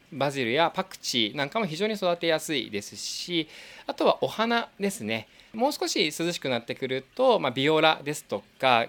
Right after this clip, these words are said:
金魚草などの食用花も育てることができます。まあ、あとは多少ちょっと難易度は上がるんですが、例えばトマト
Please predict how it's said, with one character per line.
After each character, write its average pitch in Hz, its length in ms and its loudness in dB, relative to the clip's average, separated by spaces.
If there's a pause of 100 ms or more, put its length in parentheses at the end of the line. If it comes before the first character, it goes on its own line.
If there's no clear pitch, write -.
金 170 240 -2
魚 202 100 2
草 196 260 2
な 202 140 2
ど 131 140 -2
の 123 180 0
食 160 300 -8
用 320 180 0
花 - 260 0
も 151 100 -6
育 135 200 -2
て 117 100 -2
る 107 80 -4
こ 107 120 -10
と 123 120 -2
が 120 220 0
で 107 120 -8
き - 120 -10
ま 104 160 -4
す。 98 240 -4 (640)
ま 254 80 2
あ、 - 20 2
あ - 20 -12
と 359 140 -2
は 233 300 4
多 247 100 -2
少 320 160 0
ち - 60 -2
ょ - 20 -4
っ - 20 -14
と 277 80 2
難 185 180 2
易 202 80 0
度 143 100 4
は 110 160 2
上 127 80 -2
が 139 120 0
る 156 120 -2
ん 151 40 -8
で 151 80 -8
す 170 140 -10
が、 220 320 2 (240)
例 294 60 0
え 311 40 -2
ば 196 120 2
ト - 120 -4
マ 190 140 4
ト - 260 0